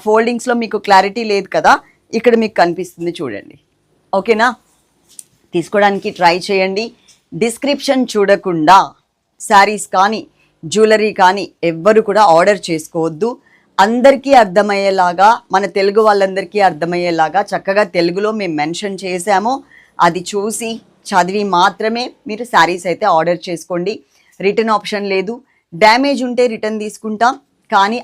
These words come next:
అది కూడా ప్యాక్ ఓపెన్ చేసే దగ్గర నుంచి వీడియోలో కనిపించేలాగా, ఆ, ఓపెన్ చేసే వీడియో తీసుకోండి. అదే వీడియోలో మీకు శారీలో ఎక్కడ, శారీ మొత్తం చెక్ చేసుకోండి. డ్యామేజ్ ఉంటుందా అని కాదు, ఉన్నా లేకపోయినా చెక్ చేసుకుని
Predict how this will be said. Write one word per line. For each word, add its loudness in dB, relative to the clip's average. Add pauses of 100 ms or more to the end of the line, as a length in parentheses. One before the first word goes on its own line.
(140)
అది -6 (120)
కూడా 2 (560)
ప్యాక్ 4 (100)
ఓపెన్ -2
చేసే -4 (100)
దగ్గర 0
నుంచి -10 (120)
వీడియోలో -2 (100)
కనిపించేలాగా, 0 (520)
ఆ, 8 (380)
ఓపెన్ -2
చేసే -4 (100)
వీడియో -2 (120)
తీసుకోండి. -4 (460)
అదే 2 (260)
వీడియోలో 2 (100)
మీకు -10 (100)
శారీలో 2 (120)
ఎక్కడ, -2 (200)
శారీ 4 (100)
మొత్తం 0 (120)
చెక్ -2
చేసుకోండి. -4 (440)
డ్యామేజ్ 4
ఉంటుందా 4 (320)
అని -2 (100)
కాదు, 4 (340)
ఉన్నా 4 (140)
లేకపోయినా -4
చెక్ -6
చేసుకుని -6